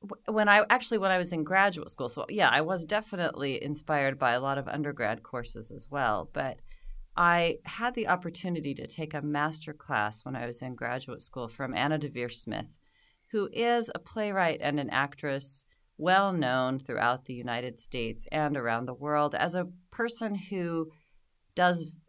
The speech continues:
interviews with people and then turns those interviews into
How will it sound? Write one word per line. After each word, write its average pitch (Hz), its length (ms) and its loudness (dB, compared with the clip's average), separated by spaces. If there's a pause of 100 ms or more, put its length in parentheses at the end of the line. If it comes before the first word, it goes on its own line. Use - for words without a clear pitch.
interviews 139 760 0
with 117 180 -8
people 110 640 -6
and 143 160 -4
then 139 180 -2
turns 180 480 -6
those 147 260 -4
interviews 127 640 -8
into 117 720 -8